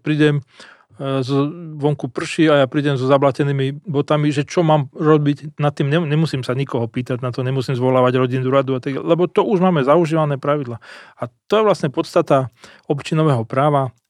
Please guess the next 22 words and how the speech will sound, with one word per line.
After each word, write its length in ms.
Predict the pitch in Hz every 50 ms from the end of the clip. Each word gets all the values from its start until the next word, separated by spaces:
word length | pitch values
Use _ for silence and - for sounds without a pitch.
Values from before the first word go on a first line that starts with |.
| -
vytvárať 580 | 165 160 202 190 - 160 143 135 127 120 - _
dobré 400 | 226 147 165 185 180 165 147 139
pravidlá. 640 | 123 - 123 123 123 123 117 107 120 - 151 - _ _ _ _ _ _ _ _ _ _
Ako 220 | - 165 - - 226
náhle 220 | 226 220 202 190
sú 220 | - - 151 127 143 _ _ _ _ _ _ _ _ _ -
vytvorené 460 | 156 190 175 - 214 190 170 139 117
dobré 260 | 135 220 214 240 214 147
pravidlá, 640 | 117 123 117 123 131 131 120 131 147 175 202 196 - _ _ - - - - - - _ _
tak 140 | - 147 131
potom 240 | - 220 - - 233 214
máme 360 | 214 202 190 175 160 151 135 - _ _ _ _ _ _ _ _ -
veľkú 300 | 196 240 220 - - 156
šancu 320 | - 160 156 156 - - 190
sa 140 | - 165 151
stať 220 | - - 156 135 -
slobodnými 560 | - 160 165 170 185 180 165 190 185 160 131
ľuďmi 340 | 117 120 117 113 127 139 190 220 208 _ _ _ _ _ _ _ _ _ _ _ -
z 80 | 139
dôvodu, 540 | 131 127 143 135 127 123 123 120 151 202 208 - _ _ _ - - - - - _ _ _ _ _ _ _ _ _ _ _ _ _ _ _ _ _ _ -
že, 320 | 156 127 147 143 120 104 - _ _ _ _ _ _ _ _ _ _ _ _ _ _ _ _ -
eh, 320 | 123 113 117 113 113 -